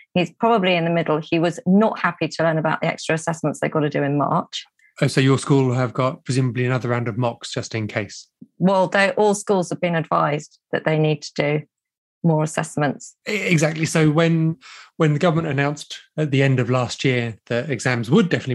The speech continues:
Speaker 2: be taking place, but just in case, we'll have a plan B. And the advice was three rounds of assessment that they would have. And
Speaker 1: Yeah.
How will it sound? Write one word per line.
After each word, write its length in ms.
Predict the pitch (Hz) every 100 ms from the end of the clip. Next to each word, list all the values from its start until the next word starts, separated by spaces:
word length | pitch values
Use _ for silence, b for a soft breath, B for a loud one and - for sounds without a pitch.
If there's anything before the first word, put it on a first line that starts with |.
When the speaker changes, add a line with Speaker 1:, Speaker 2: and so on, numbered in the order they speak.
| 120
Speaker 2:
be 20 |
taking 360 | - 127 123 110
place, 200 | 127 170
but 500 | 156 160 180 185 - -
just 260 | 143 -
in 180 | 123 113
case, 420 | - 123 107 -
we'll 140 | 147 123
have 120 | 120
a 60 |
plan 360 | 117 131 120 110
B. 300 | 120 113 107 B B B B 127
And 180 | 113
the 100 | 113
advice 440 | 113 117 135 117 -
was 260 | 110 -
three 640 | - 135 123 127 120 117 107 b b _ 131
rounds 360 | 127 123 113
of 80 | 113
assessment 680 | 113 - 143 - - 110 135
that 160 | 139 139
they 120 | 123
would 120 | 117
have. 180 | 117 110
And 180 | 120 113
Speaker 1:
Yeah. 260 | 170 147